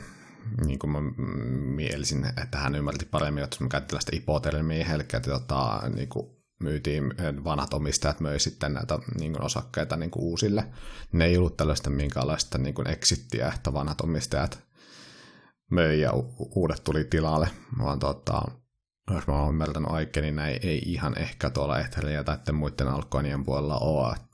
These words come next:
ole aina tilanne, että on saatettu mainata sitä, tai tietyt tahot on saanut vähän varaslähdön mainaukseen, ja sit, tota, heillä on suurin osa sitä liikkeellä olevista tokeneista tai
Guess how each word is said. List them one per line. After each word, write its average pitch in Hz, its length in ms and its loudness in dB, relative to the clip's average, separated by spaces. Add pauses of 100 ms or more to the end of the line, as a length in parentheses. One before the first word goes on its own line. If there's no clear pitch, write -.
(200)
ole 73 240 0
aina 73 260 -2 (240)
tilanne, 65 400 2
että - 260 -4
on 64 60 2
saatettu 65 600 -2
mainata 73 420 0
sitä, 64 380 0 (280)
tai 73 140 4
tietyt 78 400 4
tahot 78 320 4
on 69 100 0
saanut 65 280 0
vähän 67 220 -2
varaslähdön 69 920 0 (640)
mainaukseen, 67 760 2
ja - 60 2
sit, - 240 0
tota, 64 520 0 (600)
heillä 65 200 0
on 69 160 -2
suurin 73 380 0
osa 73 300 2 (720)
sitä - 240 -2
liikkeellä 65 420 0
olevista 64 480 0 (460)
tokeneista 67 640 0
tai - 320 -2